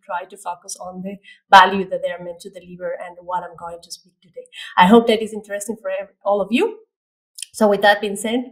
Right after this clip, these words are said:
we will start. So I, actually, I already got presented, but I thought it would be nice anyways to say who I am.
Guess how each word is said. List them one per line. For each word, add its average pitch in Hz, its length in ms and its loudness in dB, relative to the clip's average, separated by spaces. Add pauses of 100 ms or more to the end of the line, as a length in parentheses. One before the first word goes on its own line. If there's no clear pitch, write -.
(480)
we 196 300 -2
will 185 400 -2
start. 160 480 -4 (1700)
So 254 340 10 (180)
I, 247 120 -6
actually, 247 440 -4
I 226 120 -2
already 220 280 -6
got 220 220 -10
presented, 233 580 -4
but 202 100 -4
I 196 120 -8
thought 196 260 -10
it 196 80 -10
would 190 160 -14
be 190 80 -8
nice 190 380 -12
anyways 185 460 -14
to - 100 -18
say 185 160 -10
who 190 140 -12
I 180 80 -10
am. 190 360 -8